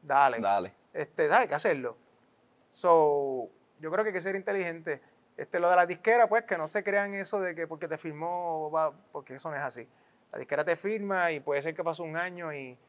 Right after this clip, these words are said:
Speaker 1: y no haya pasado nada. Puede ser que un artista que ellos tenían parecido a ti explotó. No te van a meter chavo porque vas a estorbarle.
Speaker 2: Exacto.
Speaker 1: O sea,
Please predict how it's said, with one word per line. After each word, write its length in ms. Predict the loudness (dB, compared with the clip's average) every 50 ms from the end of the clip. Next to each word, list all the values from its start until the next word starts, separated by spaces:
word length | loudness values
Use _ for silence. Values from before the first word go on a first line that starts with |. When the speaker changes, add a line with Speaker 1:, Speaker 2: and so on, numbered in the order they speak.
| _ _ _ _
Speaker 1:
y 40 | -8
no 60 | -6
haya 100 | -6 -4
pasado 300 | -4 -2 -2 0 -2 0
nada. 540 | 2 2 4 4 6 6 4 4 4 2 0
Puede 160 | -4 -8 -8
ser 120 | -10 -12
que 80 | -12 -10
un 80 | -10 -8
artista 380 | -10 -10 _ -16 -16 -8 -6 -6
que 60 | -6
ellos 140 | -6 -8 -8
tenían 260 | _ -10 -10 -10 -10 -4
parecido 420 | -4 -4 -2 -2 -6 -6 -4 -4
a 80 | -4 -4
ti 100 | -8 -12
explotó. 560 | -12 -10 -6 -6 -6 -4 -2 -2 -2 -2 -2 -6 _ _ _ _ _ _ _ _
No 140 | -14 -12 -6
te 100 | -4 -2
van 240 | -2 0 -2 -2 -6
a 60 | -6
meter 260 | -8 -8 -8 -10 -12
chavo 220 | -4 -2 -2 0 0
porque 160 | -2 -4 -2
vas 100 | -2 -2
a 40 | -4
estorbarle. 560 | -4 -6 -8 -8 -4 -4 -4 -2 -4 -8 -12 -14 _
Speaker 2:
Exacto. 200 | -20 -18 -18 -6
Speaker 1:
O 20 | -4
sea, 120 | -4 -4